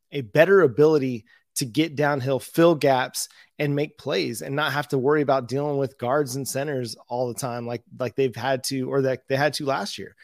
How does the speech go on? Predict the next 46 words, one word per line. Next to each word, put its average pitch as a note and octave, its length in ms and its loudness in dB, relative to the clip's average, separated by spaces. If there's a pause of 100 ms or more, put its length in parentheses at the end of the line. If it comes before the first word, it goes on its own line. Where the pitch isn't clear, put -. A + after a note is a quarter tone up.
(260)
You C3 140 -4
know, C3 220 -4
the, C3 200 0
the B2 160 -6
defensive D#3 520 -2
interior D#3 500 0
was C3+ 180 0
a D3 40 -2
struggle D3 460 0
for C#3+ 460 2
the C3+ 120 0
Oklahoma C3 260 -2
Sooners. C#3 280 -4 (300)
Now C3 220 2
they've, C3 340 0
they've C3 240 0
beefed C3+ 220 -2
that C#3+ 180 6
up. E3+ 240 2 (260)
I C#3 40 -10
mean, B2+ 240 -4 (680)
these G3 160 4
are G#3 60 8
not F3 200 6
<laughs> - 0 -
the D3 120 4
only E3+ 200 6
two. F3+ 240 -2
They've B2+ 300 2
also D3+ 340 0
added D3+ 200 4
Jacob D3 320 0
Lacey C#3 400 -4
and C3+ 220 -4
Davin D3 320 0
Sears. C#3+ 380 -4
Like, A2+ 200 -6 (300)
they've D3 340 4
really D3+ 440 0
made D3 440 -4
a, B2 440 -6
a B2+ 100 -12
strong D3+ 560 -2
emphasis D3 520 -6
this - 180 -6
offseason B2+ 640 -4